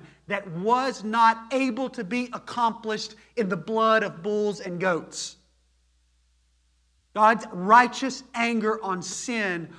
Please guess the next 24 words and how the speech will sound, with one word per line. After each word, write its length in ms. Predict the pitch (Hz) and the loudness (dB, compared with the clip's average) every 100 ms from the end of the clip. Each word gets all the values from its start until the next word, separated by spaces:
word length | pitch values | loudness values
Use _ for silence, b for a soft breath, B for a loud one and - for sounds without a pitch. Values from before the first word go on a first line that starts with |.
| B B | B B
was 300 | 196 190 151 | 0 0 -4
just 500 | 156 214 202 208 - b - | -4 -2 -2 -4 -16 b -6
held 340 | 240 226 214 | 0 2 2
off 440 | 202 185 131 - - b b | 0 -2 -4 -12 -20 b b
and 160 | 175 156 | -10 -4
held 360 | 151 220 202 | 2 2 2
off 380 | 185 175 139 - b b | -2 -2 -6 -14 b b
and 160 | 170 | -12
held 380 | 160 196 214 202 | -6 -2 -2 -2
off 380 | 196 165 135 - b b | -4 -4 -6 -12 b b
and 160 | 175 165 | -10 -8
held 380 | 160 202 190 | -4 -4 -4
off 320 | 190 175 151 - b - | -6 -8 -8 -12 b -4
until 720 | 202 202 - 302 285 220 185 - B | -2 -4 -2 0 2 2 -2 -8 B
Christ 580 | - 269 240 220 180 - - b 165 | 0 6 8 6 2 -12 -20 b -14
gave 680 | 151 247 254 269 226 214 - B - - | -2 2 4 4 2 -4 -8 B -18 -8
His 460 | 247 254 233 226 - B B B | -4 -2 -2 -4 -12 B B B
sinless 840 | - - - 294 302 311 302 - | -12 -6 0 2 2 2 2 0
life 500 | 247 226 214 202 170 - | 2 4 6 4 2 -8
in 140 | 233 220 | -6 -6
the 80 | 208 | -6
place 460 | - 240 247 233 | -4 -2 -2 -2
of 280 | 233 214 202 - | 0 0 0 -12
sinners 680 | - - 233 220 180 165 | -14 -6 -2 0 -2 -4